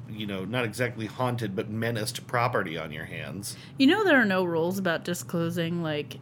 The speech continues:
Speaker 2: if a murder or something happened in the house, you don't have to, or if
Speaker 1: Oh,
Speaker 2: someone
Speaker 1: really?
Speaker 2: died in the house, you don't have to disclose that.
Speaker 1: Hmm. I didn't know that.
Speaker 2: Yeah.
Speaker 1: But you would probably have to disclose if someone was, like, actively harassing the property.
Speaker 2: I would think you'd want, I mean,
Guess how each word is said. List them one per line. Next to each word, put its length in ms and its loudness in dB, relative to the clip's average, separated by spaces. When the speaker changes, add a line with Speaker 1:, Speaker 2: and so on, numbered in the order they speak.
Speaker 2:
if 220 4
a 100 2
murder 560 4
or 60 0
something 380 2
happened 300 0
in 100 0
the 60 -2
house, 300 -4
you 80 2
don't 120 -4
have 280 -8
to, 220 -10
or 100 4
if 100 2
Speaker 1:
Oh, 40 0
Speaker 2:
someone 180 8
Speaker 1:
really? 40 4
Speaker 2:
died 220 4
in 60 2
the 60 0
house, 240 0
you 80 4
don't 80 0
have 160 -4
to 80 -6
disclose 460 -4
that. 220 -4
Speaker 1:
Hmm. 260 0
I 80 2
didn't 140 4
know 160 4
that. 240 -2
Speaker 2:
Yeah. 300 6
Speaker 1:
But 120 6
you 200 4
would 200 4
probably 380 4
have 260 2
to 60 -4
disclose 540 -2
if 120 -4
someone 320 0
was, 160 -4
like, 220 -2
actively 460 -4
harassing 600 -2
the 120 -4
property. 540 -4
Speaker 2:
I 160 6
would 140 8
think 300 0
you'd 320 8
want, 420 8
I 140 8
mean, 380 10